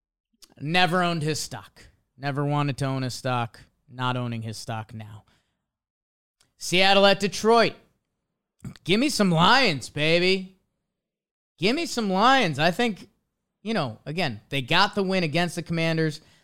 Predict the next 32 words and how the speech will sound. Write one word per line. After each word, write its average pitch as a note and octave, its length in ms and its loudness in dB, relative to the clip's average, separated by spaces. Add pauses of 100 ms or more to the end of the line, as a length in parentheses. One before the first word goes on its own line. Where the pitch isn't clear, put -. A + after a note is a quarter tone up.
(120)
They C3+ 240 -8
kinda F#3+ 360 -2
blew F3 240 -2
the E3 140 -2
lead E3 240 0
against D3+ 280 -4
the D#3 60 -6
Vikings. D3+ 500 -2
They C#3 80 -4
had B2+ 80 -2
a A#2+ 40 -8
great C#3 420 -6
comeback E3 460 0
versus D3+ 200 -6
the B2 160 -6
Eagles, D3 320 -2
which, C3 160 -8
again, C3+ 300 -6
I B2 80 -6
think E3 280 -10
that E3+ 200 0
score C#3+ 500 -6
by D#3+ 220 0
the D#3 160 -4
end E3 160 -4
of D#3+ 60 -6
the E3+ 80 -4
year E3+ 200 -2
is B2+ 120 -6
gonna B2+ 180 -6
look B2 160 -8
fantastic. B2+ 960 -8